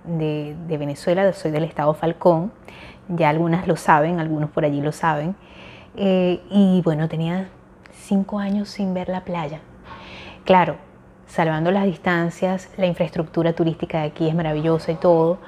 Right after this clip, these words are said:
y las playas venezolanas son hermosas, pero aquí de verdad que es inevitable recordar esos momentos bonitos. Pero bueno, por eso fue que esta semana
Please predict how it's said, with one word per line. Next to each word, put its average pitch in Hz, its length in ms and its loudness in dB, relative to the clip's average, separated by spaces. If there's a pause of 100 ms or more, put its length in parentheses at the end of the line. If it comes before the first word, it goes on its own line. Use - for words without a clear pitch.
(520)
y 185 240 4
las 160 140 2
playas 160 280 0
venezolanas 165 640 -2
son 151 160 -4
hermosas, 208 560 0 (480)
pero 160 240 4
aquí 180 400 4
de 185 100 6
verdad 151 300 0
que 165 340 0 (840)
es 175 100 -4
inevitable 175 640 0
recordar 165 480 -2
esos 165 200 -6
momentos 160 440 -4
bonitos. - 360 -12 (520)
Pero 294 180 8
bueno, 226 220 4 (360)
por 175 120 -2
eso 165 180 -6
fue 180 180 -2
que 196 220 0
esta 175 320 -4
semana 160 520 -2